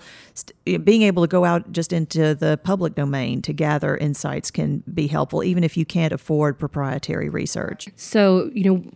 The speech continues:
Speaker 2: there are operational considerations versus the messaging considerations in strategic development. And how many businesses have we seen fall into the trap of developing these overly aspirational messages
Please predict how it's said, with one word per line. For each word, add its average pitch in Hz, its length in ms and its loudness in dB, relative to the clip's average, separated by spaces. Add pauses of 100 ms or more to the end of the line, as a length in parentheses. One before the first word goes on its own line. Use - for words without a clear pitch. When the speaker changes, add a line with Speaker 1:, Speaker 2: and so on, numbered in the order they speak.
(600)
Speaker 2:
there 190 220 6
are 165 100 2
operational 185 580 2
considerations 160 1080 2
versus 165 480 2
the 160 100 2
messaging 160 680 4
considerations 147 840 0
in 143 140 0
strategic 147 500 -2
development. 147 580 -2
And 147 180 -2 (760)
how 214 180 4
many 214 180 6
businesses 170 540 2
have 160 160 -4
we 160 80 2
seen 156 320 2
fall 151 240 0
into 160 140 0
the 156 100 -8
trap 139 340 -2
of - 140 -6
developing 151 520 0
these 143 360 -4
overly 185 480 4
aspirational 151 800 2
messages 147 960 0